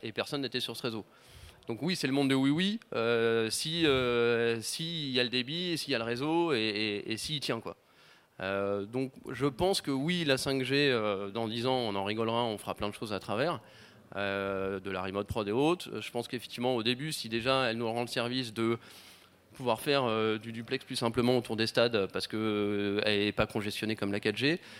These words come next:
euh, si elle nous permet, euh, de mettre en place facilement, euh, des codecs I P, euh, pour, euh, mettre des réseaux d'ordre, euh,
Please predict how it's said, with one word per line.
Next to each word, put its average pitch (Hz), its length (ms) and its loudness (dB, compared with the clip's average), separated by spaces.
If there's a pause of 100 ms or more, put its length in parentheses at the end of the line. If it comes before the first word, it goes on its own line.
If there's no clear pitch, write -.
(200)
euh, 107 280 0
si - 140 -2
elle 117 60 0
nous 123 100 -4
permet, 127 400 -2
euh, 117 140 2
de 107 60 -2
mettre 113 200 0
en 113 80 -2
place 120 240 -2
facilement, 117 600 -4
euh, 104 120 -6
des 107 140 -8
codecs 117 320 0
I 117 60 -2
P, 120 260 6
euh, 101 140 0
pour, 98 320 0
euh, - 20 2
mettre 101 180 0
des 107 120 2
réseaux 104 200 0
d'ordre, 107 380 2 (460)
euh, 95 580 -2